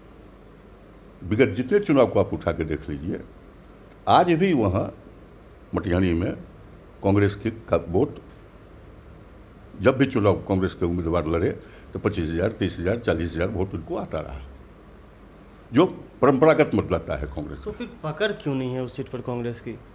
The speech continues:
Speaker 2: लगातार हार हो रही है।
Speaker 1: कांग्रेस की सीट पर पकड़ इसलिए नहीं है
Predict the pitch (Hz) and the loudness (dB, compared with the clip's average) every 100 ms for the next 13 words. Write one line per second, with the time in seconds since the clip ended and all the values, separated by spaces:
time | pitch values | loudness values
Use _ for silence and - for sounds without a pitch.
0 | - - 123 131 127 139 123 131 143 147 | -20 -16 -12 -12 -10 -12 -12 -14 -14 -14
1 | 147 - - - - - - - - - | -16 -18 -20 -20 -20 -20 -20 -20 -20 -20
2 | - - - - - 113 180 190 170 - | -20 -20 -20 -6 2 4 4 0 -6 -4
3 | 185 - 160 139 165 254 - 117 90 78 | -4 -2 -2 0 0 -2 -4 -2 0 0
4 | 76 73 | -2 -2